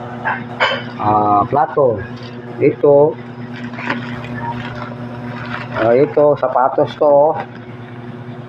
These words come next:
Sapatos, yung sa kapatid ko.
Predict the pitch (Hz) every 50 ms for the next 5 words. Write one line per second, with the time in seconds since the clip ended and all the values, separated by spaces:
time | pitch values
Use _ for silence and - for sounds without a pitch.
0 | - - - - - - - - - 113 - 131 135 143 - 170 160 151 - -
1 | - - - - - - - - - 117 120 127 127 127 - 143 131 123 131 -
2 | 143 139 135 151 135 123 123 - 160 143 - -